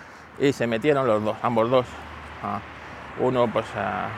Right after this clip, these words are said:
a decir que si esto lo hace Apple, pues, es un escándalo, y el otro que, que tal, ¿no? Y lo,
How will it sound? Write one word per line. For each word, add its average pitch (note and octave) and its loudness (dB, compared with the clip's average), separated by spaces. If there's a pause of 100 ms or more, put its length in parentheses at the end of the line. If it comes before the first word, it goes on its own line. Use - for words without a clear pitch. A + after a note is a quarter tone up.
(220)
a G2+ 2
decir A2 0
que A2 4
si A2+ 2
esto A#2+ 0
lo A#2+ 6
hace A#2 4
Apple, A2+ 0
pues, F2+ -6
es A#2 -6
un A2 -2
escándalo, A#2+ 0 (720)
y B2+ 4
el C3 4
otro C3 4
que, G#2 2 (1500)
que G#2+ -4
tal, G2 -6
¿no? B2+ -4 (100)
Y A#2+ 2
lo, A#2+ 6